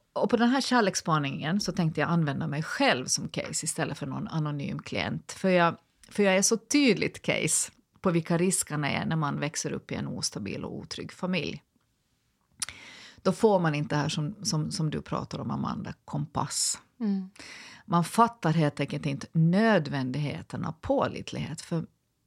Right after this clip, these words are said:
Speaker 1: man, man vet ju inte vad det är, man har aldrig upplevt det. Och man är utan självrespekt ganska ofta. Man kan inte stava till gränser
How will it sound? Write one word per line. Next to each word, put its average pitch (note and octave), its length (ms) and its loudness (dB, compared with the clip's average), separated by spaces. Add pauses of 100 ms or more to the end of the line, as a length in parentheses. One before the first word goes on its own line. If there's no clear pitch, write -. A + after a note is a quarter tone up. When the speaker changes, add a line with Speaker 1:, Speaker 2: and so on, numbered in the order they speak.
Speaker 1:
man, - 280 -4
man B2 100 -6
vet - 240 -6
ju - 40 -8
inte - 240 -6
vad - 80 -2
det A3+ 220 0
är, D3+ 180 -2
man - 140 -6
har C#3 120 -2
aldrig C#3 200 -4
upplevt - 420 -6
det. - 120 -12 (440)
Och - 300 0
man E3 200 4
är D3 240 2
utan D3+ 480 -2
självrespekt - 720 -6
ganska - 320 -10
ofta. - 300 -14 (800)
Man C#3+ 100 -8
kan D#3 180 -2
inte D3 120 -4
stava D#3+ 360 4
till D#3 140 -4
gränser E3+ 600 4